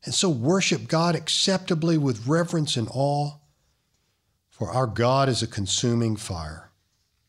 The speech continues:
Hebrews chapter thirteen. Keep on loving one another as brothers and sisters. Do not forget to show hospitality to strangers, for by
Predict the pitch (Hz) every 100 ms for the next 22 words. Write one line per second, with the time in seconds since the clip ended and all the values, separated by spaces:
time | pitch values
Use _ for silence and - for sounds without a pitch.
0 | _ _ _ _ _ _ - - 131 117
1 | 110 - - 110 113 95 120 98 - 120
2 | 98 85 - _ _ _ _ _ _ _
3 | _ _ _ _ - - - - - -
4 | - 269 277 285 208 143 190 190 151 139
5 | 120 110 110 131 139 110 - 123 127 135
6 | 147 139 - 208 - - - - - _
7 | _ _ _ _ _ _ _ _ _ _
8 | 143 143 208 - 185 143 175 175 160 165
9 | 127 - 165 156 - - 127 147 147 135
10 | - - - 131 135 127 104 90 95 -
11 | - 143 143 139 120 151 139 135 131